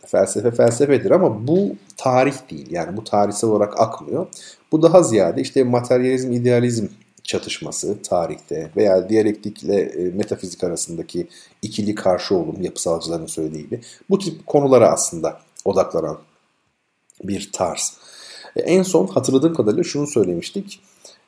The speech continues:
Az malzeme ile genellemeye gidilirse yanılgıya düşülür.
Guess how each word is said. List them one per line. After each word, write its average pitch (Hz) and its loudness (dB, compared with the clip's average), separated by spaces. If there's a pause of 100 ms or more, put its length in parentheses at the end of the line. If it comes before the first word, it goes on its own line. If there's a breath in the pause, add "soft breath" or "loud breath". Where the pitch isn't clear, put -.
(120 loud breath)
Az 170 6
malzeme 127 0
ile 101 2
genellemeye 113 2
gidilirse 123 -2
yanılgıya 120 4
düşülür. 127 -4